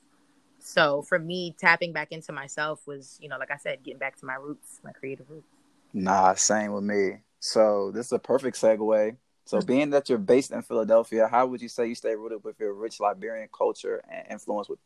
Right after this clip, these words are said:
Speaker 2: Prince George's County?
Speaker 1: Oh, wanna know something crazy?
Speaker 2: Y-, sure.
Speaker 1: Philly is Liberian. Like,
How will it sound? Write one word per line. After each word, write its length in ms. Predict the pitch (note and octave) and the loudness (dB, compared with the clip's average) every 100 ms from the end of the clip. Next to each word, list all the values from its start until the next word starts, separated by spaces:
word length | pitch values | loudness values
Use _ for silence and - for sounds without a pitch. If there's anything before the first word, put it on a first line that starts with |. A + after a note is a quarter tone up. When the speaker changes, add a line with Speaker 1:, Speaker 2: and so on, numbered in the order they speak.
| _ | _
Speaker 2:
Prince 200 | - A2+ | -8 -6
George's 280 | A2+ G#2+ G2 | -4 -4 -4
County? 400 | - G2 G2+ G2+ _ _ _ _ _ _ - - - - - E3 | -4 -4 -4 -8 _ _ _ _ _ _ -20 -18 -18 -18 -4 6
Speaker 1:
Oh, 360 | E3 D3 C#3 E3 | 8 8 4 0
wanna 160 | F3+ G3+ | 4 6
know 100 | G3 | 6
something 300 | G#3 G3+ G3+ | 4 -2 0
crazy? 500 | F#3 F#3 G3 G#3+ B3 | 0 0 -2 -6 -6
Speaker 2:
Y-, 160 | G#3 G3+ - | -6 -8 -2
sure. 400 | - - - - - - _ | 4 6 6 2 -20 -20 _
Speaker 1:
Philly 460 | A#3 B3+ B3+ B3 - | 4 4 4 -6 -6
is 380 | G#3+ A3 G#3+ E3+ | -2 0 -2 2
Liberian. 1040 | G3 F#3+ F#3+ F3 F#3 F#3+ F#3 D#3+ C#3 C3+ | 6 6 4 -2 -6 -4 -6 -8 -16 -6
Like, 320 | D3 D#3 D#3 | 2 4 4